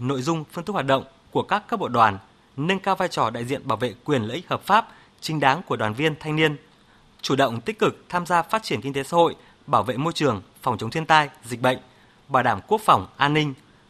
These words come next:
tăng cường công tác đối ngoại, hội nhập quốc tế, chăm lo xây dựng,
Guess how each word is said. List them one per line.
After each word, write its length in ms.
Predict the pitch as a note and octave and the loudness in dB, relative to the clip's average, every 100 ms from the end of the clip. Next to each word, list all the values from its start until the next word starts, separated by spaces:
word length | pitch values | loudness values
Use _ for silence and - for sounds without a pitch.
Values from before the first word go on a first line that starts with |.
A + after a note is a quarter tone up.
| - | 2
tăng 160 | G3+ | 2
cường 220 | G3 E3 A#2 | 4 0 0
công 120 | G#2 | -2
tác 160 | - | -4
đối 120 | D#3 D#3 | -2 4
ngoại, 200 | E3+ - - | 6 4 -4
hội 140 | - C3+ | -6 -2
nhập 140 | B2+ C#3+ | -2 -2
quốc 100 | F3 | 2
tế, 240 | C3 D3 - - _ _ _ | 4 2 -4 -20 _ _ _
chăm 180 | - F3+ | -4 2
lo 180 | F3 E3 | 4 2
xây 200 | - F3+ | 2 -2
dựng, 180 | F3 | -2